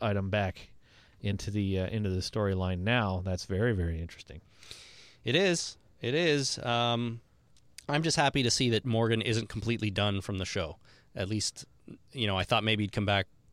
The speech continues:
Speaker 2: uh, but it would take a long time. It looks like he's coming back sooner than we had hoped,
Speaker 1: That's
Speaker 2: which is exciting.
Speaker 1: That's good.
Speaker 2: I think that is going to wrap up this week's episode.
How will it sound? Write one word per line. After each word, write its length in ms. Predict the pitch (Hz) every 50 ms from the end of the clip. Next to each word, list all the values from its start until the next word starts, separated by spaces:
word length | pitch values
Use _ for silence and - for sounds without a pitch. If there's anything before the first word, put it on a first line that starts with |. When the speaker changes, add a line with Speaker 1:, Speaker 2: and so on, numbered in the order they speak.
| _ _ _ _ _ _ _ - 262
Speaker 2:
uh, 220 | - 101 95 92 92
but 120 | 101 95
it 40 | 92
would 120 | 95 95
take 180 | - 110 110 -
a 40 | 110
long 220 | 107 113 113 110
time. 320 | - 147 147 156 170 175 156
It 40 | -
looks 200 | 113 110 - -
like 100 | 101 -
he's 100 | 104 98
coming 220 | - - 101 92 95
back 300 | 95 92 92 92 - -
sooner 320 | - - 90 85 85 87 85
than 200 | 87 82 82 82
we 160 | 82 78 76
had 120 | 78 -
hoped, 340 | - - 87 - - - -
Speaker 1:
That's 0 |
Speaker 2:
which 300 | - - 104 - - - - - - - - - - - - - - -
is 220 | - 120 117 113 -
exciting. 560 | - - - - - 110 110 156 92 82 - - - - - - - -
Speaker 1:
That's 140 | 107 - -
good. 260 | - - 139 107 - - - - - - - - - - _ -
Speaker 2:
I 40 | 139
think 280 | - - 165 190 202 -
that 480 | 113 127 151 170 156 104 104 110 - - -
is 160 | - 113 107
going 280 | 110 123 123 120 120 110
to 140 | - 117 107
wrap 420 | 101 101 117 123 135 139 - - - _
up 300 | 147 139 135 95 - - - - - _ _ _ -
this 240 | 110 110 - - 120
week's 200 | 120 123 - -
episode. 480 | 131 - - 123 - 98 87 87 90